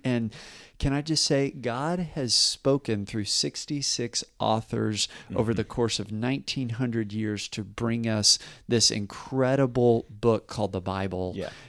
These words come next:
Speaker 1: that is full of things that
Speaker 2: Yes.
Speaker 1: he's speaking to us. So
Speaker 2: Yeah. And if I could, even in there, it's all unique ways, you know, 'cause, like,
Speaker 1: Yes.
Speaker 2: you can, you know, you're reading and you get a verse and you're like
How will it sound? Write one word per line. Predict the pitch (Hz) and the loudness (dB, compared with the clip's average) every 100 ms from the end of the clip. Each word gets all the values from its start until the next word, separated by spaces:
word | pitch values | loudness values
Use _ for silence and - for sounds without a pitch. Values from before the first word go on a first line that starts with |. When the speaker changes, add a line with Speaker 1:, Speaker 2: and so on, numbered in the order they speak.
| - | -8
Speaker 1:
that | 107 113 107 | 2 4 4
is | 107 95 | 0 0
full | - - - 180 120 95 - | 0 0 8 10 8 4 -4
of | - - | -10 -8
things | 101 92 92 - | -6 -6 -6 -8
that | 104 | -6
Speaker 2:
Yes. | 95 | -6
Speaker 1:
he's | 95 | -4
speaking | - - 98 95 90 | -4 -2 -4 -6 -12
to | - | -12
us. | - 95 | -10 -4
So | - 107 | 2 2
Speaker 2:
Yeah. | 101 - | 2 -2
And | 117 | 0
if | 113 | 2
I | 131 | 2
could, | 127 107 - - | 0 -2 -8 -6
even | 139 151 | 0 2
in | 131 | 2
there, | 151 87 | 4 4
it's | 87 - | 2 -2
all | - 98 113 | -4 2 2
unique | 101 101 104 - | 2 0 -2 -2
ways, | 110 110 - - | -2 -2 -6 -10
you | 98 | -4
know, | 95 98 | -2 -2
'cause, | - 90 | -4 -4
like, | 92 92 | -4 0
Speaker 1:
Yes. | 123 135 | 2 4
Speaker 2:
you | 117 | 4
can, | 95 - - - - | 2 -2 -8 -20 -6
you | 107 | 0
know, | |
you're | 104 101 | 0 2
reading | 98 117 123 127 - | 2 2 0 -2 -2
and | 95 92 | -4 -4
you | |
get | 90 107 | -2 -2
a | |
verse | 95 110 117 135 | -2 0 0 -2
and | 104 | -6
you're | 92 | -4
like | 87 87 | -6 -8